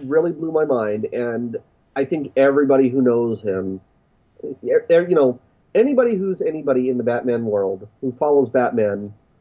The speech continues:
knows Mark Hamill as being the Joker. He, it, it's, he is the Joker. Kevin Conroy is Batman.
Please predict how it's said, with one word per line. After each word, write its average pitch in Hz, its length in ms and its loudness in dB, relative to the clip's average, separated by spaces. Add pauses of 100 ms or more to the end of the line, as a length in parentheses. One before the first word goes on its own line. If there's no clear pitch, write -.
(400)
knows 113 760 2 (400)
Mark 123 320 0
Hamill 123 380 2
as 95 80 -6
being 104 320 -8
the 95 60 -8
Joker. 107 500 0 (100)
He, 196 400 -4 (300)
it, 151 180 2
it's, 160 340 -2 (500)
he 131 120 2
is 190 120 4
the 262 80 0
Joker. 190 500 2 (160)
Kevin 135 280 0
Conroy 127 520 2
is 127 100 0
Batman. 120 580 -6